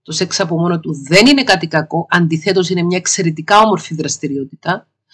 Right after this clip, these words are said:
η οποία ψυχαγωγεί τους ανθρώπους και τους ενώνει,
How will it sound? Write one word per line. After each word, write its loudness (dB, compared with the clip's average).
η 2
οποία 4
ψυχαγωγεί 0
τους -2
ανθρώπους -6
και 4
τους -4
ενώνει, -4